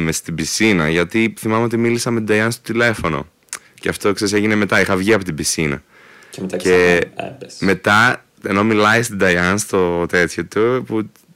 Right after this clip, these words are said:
Speaker 1: θυμάται, ξαφνικά του έρχεται η ανάμνηση ότι δεν το σήκωσες και πήγες σε voicemail. Και αυτό, δηλαδή,
Speaker 2: Ναι.
Speaker 1: κάπως έτσι έκανε τη σύνδεση για ότι όντως είμαι μες στην πισίνα. Και κάπως, ε, φρι-, εκεί, δηλαδή, α, δεν ξέρω, αυτό για μένα ήταν τόσο ρεαλιστικό. Ήταν τόσο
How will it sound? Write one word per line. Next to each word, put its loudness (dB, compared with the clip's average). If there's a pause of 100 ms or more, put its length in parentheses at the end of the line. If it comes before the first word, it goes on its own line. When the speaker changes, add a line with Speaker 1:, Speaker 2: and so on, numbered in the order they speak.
(160)
Speaker 1:
θυμάται, 2
ξαφνικά -2
του 0
έρχεται 0
η 2
ανάμνηση 0
ότι 0
δεν 0
το 0
σήκωσες -2
και -8
πήγες -2
σε -2
voicemail. 0 (1200)
Και 4
αυτό, 2
δηλαδή, 2 (760)
Speaker 2:
Ναι. -8
Speaker 1:
κάπως 2
έτσι 2
έκανε 2
τη -2
σύνδεση 0
για 4
ότι 0
όντως 4
είμαι -4
μες -6
στην -10
πισίνα. -6 (180)
Και -4
κάπως, 2
ε, -2
φρι-, -2
εκεί, 0
δηλαδή, 0
α, -4
δεν 2
ξέρω, 2
αυτό -4
για -2
μένα -2
ήταν -2
τόσο 0
ρεαλιστικό. -2
Ήταν -2
τόσο -4